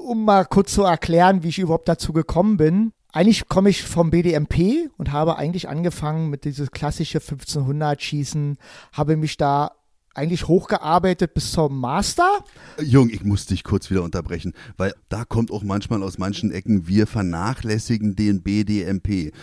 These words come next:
Speaker 2: Wir sind nun mal im B D S,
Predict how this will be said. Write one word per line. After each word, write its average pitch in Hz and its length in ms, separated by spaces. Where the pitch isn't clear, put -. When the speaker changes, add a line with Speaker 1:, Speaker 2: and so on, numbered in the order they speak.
Speaker 2:
Wir 117 200
sind 127 300
nun 120 240
mal 87 300
im 117 320
B 98 180
D 90 260
S, - 520